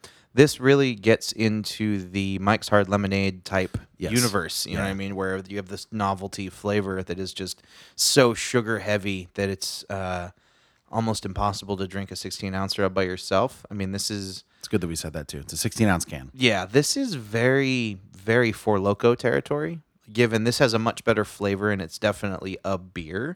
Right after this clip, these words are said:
Speaker 2: And it's ha-, or it's, what, how, what's the way of saying three times, but the opposite of that? Half,
Speaker 1: A th-
Speaker 2: half by thirds?
Speaker 1: It's a third
Speaker 2: It's
Speaker 1: of the
Speaker 2: thirded.
Speaker 1: A B V.
Speaker 2: Thank you.
Speaker 1: One
Speaker 2: Yeah.
Speaker 1: thir-, it's a third of the A B V.
Speaker 2: That's exactly what it is.
Speaker 1: Yep.
Speaker 2: Of a Four Loko. Yeah.
Speaker 1: Yes.
Speaker 2: So.
Speaker 1: So, yeah, this beer definitely is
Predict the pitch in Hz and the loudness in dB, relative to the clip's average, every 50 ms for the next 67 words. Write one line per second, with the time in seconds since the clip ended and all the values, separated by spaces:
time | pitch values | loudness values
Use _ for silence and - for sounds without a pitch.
0 | - - 110 110 107 95 - - - _ - - 95 92 104 98 - 95 95 87 | -4 -2 0 0 0 0 -4 -8 -12 _ -16 -12 -4 -2 -2 0 0 0 -2 -4
1 | 82 - - - _ _ _ _ _ _ _ _ _ _ _ _ - 107 135 160 | -4 -8 -12 -14 _ _ _ _ _ _ _ _ _ _ _ _ -4 -2 0 0
2 | - - 127 135 135 151 147 - 175 156 123 101 - 101 87 82 - - - 87 | 0 0 0 0 0 0 0 0 2 2 2 2 0 -2 -4 -4 -6 -8 -6 -6
3 | 87 - - 78 78 80 87 101 - - - 85 - 82 78 78 78 - - - | -6 -6 -6 -4 -4 -4 -4 -6 -8 -8 -10 -8 -4 -2 0 0 0 -2 -4 -6
4 | 82 85 82 92 98 - - - - 101 98 92 - - _ - - - 104 104 | -4 -2 -2 -2 -2 -2 -6 -4 0 0 0 0 -2 -8 _ -8 -2 0 2 2
5 | - - - 104 98 95 - - 101 95 92 98 113 110 - - - 113 - - | 2 0 0 2 2 2 0 -4 -4 -4 -4 -4 -6 -8 -8 -10 -10 -10 -4 -2
6 | 101 87 - - - 98 92 98 104 110 117 110 - _ - 95 107 98 92 - | -2 -2 -2 0 0 2 2 2 2 0 -2 -8 -12 _ -6 -4 -4 -4 -4 -2
7 | 101 87 107 104 101 104 90 85 101 120 135 127 131 107 87 - - 71 71 71 | 0 2 2 2 2 0 0 -2 -2 -4 -4 -6 -8 -8 -8 -8 -12 -12 -12 -14
8 | - _ 104 110 107 110 101 87 110 - - - - 98 - - 135 131 131 120 | -14 _ 0 2 2 2 2 2 0 0 -2 -4 -6 -6 2 6 6 8 8 6
9 | 113 101 101 98 92 87 82 82 76 104 95 - 90 90 92 87 - - 80 78 | 2 0 -2 -2 -2 -2 -4 -8 -8 -6 -6 -4 0 2 2 2 0 -2 -6 -6
10 | 80 71 71 - 73 71 67 - - - - 98 - - - 110 101 92 85 80 | -6 -6 -8 -10 -12 -12 -2 0 2 2 4 4 2 4 4 4 4 4 2 0
11 | - - 64 64 - - - 82 69 - - - - - 92 82 71 - _ _ | -2 -6 -10 -12 -8 -4 -2 -2 -2 -2 -6 -10 -8 -8 -8 -8 -8 -10 _ _
12 | _ _ _ - - - - 123 110 104 107 107 127 131 107 101 110 - - 120 | _ _ _ -10 -10 -2 2 2 4 4 4 6 6 6 6 4 0 -2 0 2
13 | 131 120 104 113 113 - - 127 110 98 95 - - _ - 95 92 82 - | 2 4 6 4 2 2 2 0 2 0 -2 -4 -10 _ -18 -16 -14 -16 -16